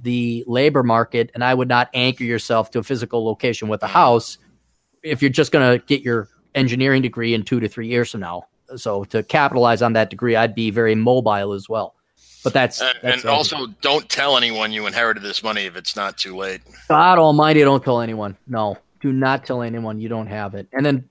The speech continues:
Speaker 1: and then God almighty, don't piss it away on booze and drugs and whores or fun. Just, I mean, you could, you could squirrel it away, and with average stock market returns historically, blah, blah, blah, that would exponentially grow.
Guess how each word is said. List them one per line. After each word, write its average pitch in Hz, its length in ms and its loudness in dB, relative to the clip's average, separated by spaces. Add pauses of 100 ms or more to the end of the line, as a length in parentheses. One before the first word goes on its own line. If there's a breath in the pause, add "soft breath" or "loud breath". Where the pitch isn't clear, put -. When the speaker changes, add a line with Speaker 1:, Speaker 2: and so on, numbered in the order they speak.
Speaker 1:
and 135 140 -4
then 135 240 -2 (100)
God 156 280 6
almighty, 135 300 2
don't 123 180 -2
piss 123 200 -4
it 131 60 -8
away 113 200 0
on 107 320 -2
booze 120 360 0
and 104 120 -6
drugs 110 440 -2
and 98 100 -8
whores 101 640 -4
or 107 120 -10
fun. 95 440 -6 (100)
Just, - 200 -10 (680)
I - 120 -14
mean, 151 180 2
you 170 80 4
could, 165 240 2 (400 soft breath)
you 214 160 6
could 208 200 4
squirrel 202 500 6
it 175 80 8
away, 151 540 6
and 135 120 0
with 131 200 -2
average 147 320 -4
stock 135 280 -6
market 127 260 -6
returns 123 540 -8
historically, 120 560 -2
blah, 117 300 0
blah, 107 240 2
blah, 110 300 0
that 110 80 -4
would 113 100 -4
exponentially 110 680 -8
grow. 107 480 -4